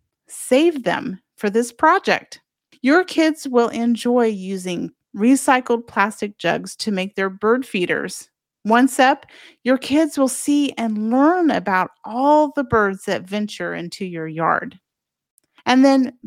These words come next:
build a bug hotel.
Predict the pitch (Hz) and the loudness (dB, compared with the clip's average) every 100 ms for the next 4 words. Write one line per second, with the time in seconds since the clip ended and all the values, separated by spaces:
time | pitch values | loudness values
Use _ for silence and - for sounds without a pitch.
0 | 190 247 262 302 285 - 269 247 214 196 | 0 4 4 4 -2 -6 -8 -2 0 0
1 | 208 220 202 - 214 214 - 208 180 170 | -2 -6 -10 -4 -2 -2 0 2 2 2
2 | 170 | -4